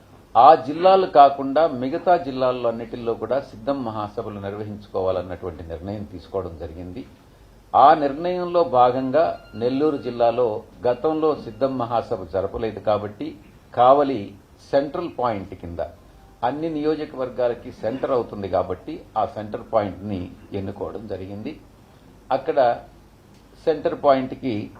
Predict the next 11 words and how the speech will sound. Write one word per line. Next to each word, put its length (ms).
ఆ, 480
గౌరవ 360
ముఖ్యమంత్రి 580
వర్యులు 500
ఆ 140
సెంటర్ 480
పాయింట్కి 420
విచ్చేసి 640
నాలుగు 440
గంటలకంతా 840
ఆయన 400